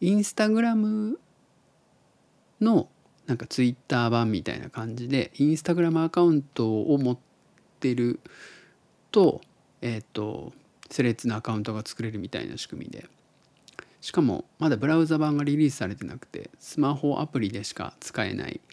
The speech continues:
エスエヌエスみたいな感じで。インスタも始まってすぐの時は、確かあれiPhone版しかなくて、iPhoneでしかできないエスエヌエス、写真共有、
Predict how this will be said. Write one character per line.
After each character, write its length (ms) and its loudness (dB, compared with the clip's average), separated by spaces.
エ 80 -2
ス 140 -2
エ 80 0
ヌ 100 -2
エ 60 -6
ス 120 -8
み 100 -8
た 120 -14
い 40 -14
な 100 -14
感 200 -14
じ 100 -16
で。 260 -20
イ 100 0
ン 80 0
ス 100 -8
タ 120 4
も 340 2
始 280 -2
ま 160 2
っ 60 -6
て 100 4
す 160 -4
ぐ 100 6
の 120 0
時 240 -10
は、 180 -12
確 160 -8
か 80 -4
あ 20 -6
れ 320 0
iPhone 280 0
版 220 0
し 100 -6
か 100 -4
な 120 -4
く 120 -16
て、 280 -8
iPhone 440 -4
で 120 -2
し 100 -6
か 140 -6
で 80 -4
き 100 -4
な 80 -2
い 60 -4
エ 60 -6
ス 120 -6
エ 60 0
ヌ 100 -4
エ 80 -8
ス、 220 -18
写 180 -6
真 460 -4
共 220 -2
有、 300 -4